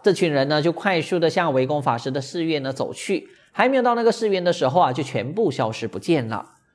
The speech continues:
哇！那位法师看到呢，有一点吓到啦，是不是见鬼啦？怎么会有人呢可以突然变出莲花又消失不见了呢？所以吓到他当天啊都不敢呢回去寺院。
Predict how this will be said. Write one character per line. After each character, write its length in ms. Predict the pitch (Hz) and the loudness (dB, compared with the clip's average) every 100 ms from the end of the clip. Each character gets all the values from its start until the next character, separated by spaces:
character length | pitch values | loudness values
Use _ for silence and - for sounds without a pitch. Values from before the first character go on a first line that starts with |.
| _ _ _ - | _ _ _ -2
哇！ 420 | 147 143 120 110 | 2 4 2 2
那 80 | 139 | 2
位 140 | 151 | 0
法 200 | 139 120 | -2 -4
师 140 | 117 135 | -4 -6
看 260 | - 151 | -4 -4
到 200 | 147 143 | -2 -2
呢， 200 | 135 135 | -2 0
有 140 | 123 120 | 2 2
一 80 | |
点 160 | 202 143 | 0 -2
吓 220 | 117 135 | -2 0
到 200 | 123 123 | 2 0
啦， 280 | 117 117 120 - - | 2 0 -2 -12 -16
是 160 | - | 0
不 60 | 185 | 2
是 160 | 165 170 | 2 2
见 260 | 226 180 | 2 0
鬼 220 | 139 120 | 2 2
啦？ 380 | 123 139 147 - - | 4 2 0 -6 -20
怎 160 | - 139 | 0 2
么 140 | 202 | 2
会 120 | 226 233 | 4 6
有 160 | 160 | 6
人 200 | 139 135 | 4 2
呢 120 | 156 | 0
可 140 | 156 165 | 2 2
以 60 | |
突 160 | 147 175 | 2 0
然 160 | 147 151 | 0 0
变 160 | 202 | -2
出 160 | 165 160 | -2 -2
莲 200 | 127 135 | -2 0
花 240 | 160 151 | 2 2
又 120 | 147 | 2
消 180 | 156 151 | 2 0
失 140 | 147 170 | -2 -6
不 200 | 143 120 | -4 -2
见 240 | 233 233 | 0 2
了 120 | 190 | 0
呢？ 300 | 143 143 139 - - _ | 0 0 0 -4 -20 _
所 80 | - | 0
以 20 | |
吓 200 | 233 226 | 4 4
到 120 | 190 185 | 4 4
他 120 | 175 | 4
当 180 | 165 151 | 2 0
天 180 | 151 | 0
啊 140 | 143 127 | 0 0
都 100 | 139 | 0
不 120 | 156 | 0
敢 160 | 135 113 | -4 -4
呢 100 | 123 | -4
回 160 | 117 | -4
去 160 | 110 139 | -4 -6
寺 200 | - 131 | -4 -2
院。 200 | 151 | 0